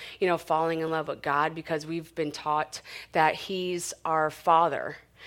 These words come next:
you know, and the natural mind says, "Well, fall in love with your father, that's weird." You know, but God, the Bible also says that he is our husband and we're to be his bride.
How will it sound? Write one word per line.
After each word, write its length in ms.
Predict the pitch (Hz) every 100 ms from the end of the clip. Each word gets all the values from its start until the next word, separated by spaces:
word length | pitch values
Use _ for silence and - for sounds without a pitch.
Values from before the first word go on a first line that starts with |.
| - -
you 120 | - 156
know, 260 | 151 165
and 300 | - 175 170
the 40 | 170
natural 320 | 175 185 180
mind 200 | 160 156
says, 180 | 165 143
"Well, 280 | 143 131 - _ _ -
fall 240 | 160 156
in 300 | - 165 156
love 240 | 151 160
with 120 | 151 120
your 160 | 139
father, 440 | - 147 160 143 139
that's 380 | 139 139 -
weird." 400 | 139 143 135 117 - - -
You 80 | 170
know, 160 | 170 170
but 160 | 151
God, 420 | - 175 170 160 165
the 100 | 170
Bible 280 | 175 165
also 260 | 160 175 180
says 280 | - 170 165
that 140 | 151
he 280 | 151 180 180
is 160 | 165 165
our 140 | 143
husband 580 | - 165 185 139 110 151 -
and 180 | 160
we're 140 | 156 151
to 140 | 160
be 140 | 151 151
his 180 | 147 147
bride. 460 | 156 156 151 143